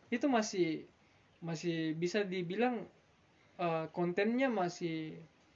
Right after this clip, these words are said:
masih bagus, tanpa adanya sangkut paut yang namanya,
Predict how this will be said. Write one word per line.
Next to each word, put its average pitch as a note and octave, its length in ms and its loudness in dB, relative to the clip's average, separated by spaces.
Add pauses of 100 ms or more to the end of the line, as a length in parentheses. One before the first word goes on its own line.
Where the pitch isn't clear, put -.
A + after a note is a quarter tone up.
(720)
masih F3+ 280 -2
bagus, E3 720 2 (320)
tanpa F3+ 480 6
adanya A#3 720 6 (140)
sangkut F3+ 420 -6
paut G#3 400 2
yang F3+ 180 0
namanya, F3 800 -2